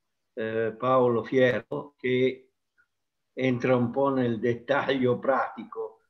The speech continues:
Forse ci sarà un salto abbastanza grosso,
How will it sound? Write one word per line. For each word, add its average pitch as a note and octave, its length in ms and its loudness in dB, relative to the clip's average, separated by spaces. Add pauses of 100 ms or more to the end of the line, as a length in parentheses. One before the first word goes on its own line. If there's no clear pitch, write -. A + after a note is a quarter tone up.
(140)
Forse C#3 340 0
ci A#2 140 -8
sarà B2 280 0
un A#2+ 140 -4
salto B2+ 720 -6 (280)
abbastanza B2+ 760 -4
grosso, A#2 680 -2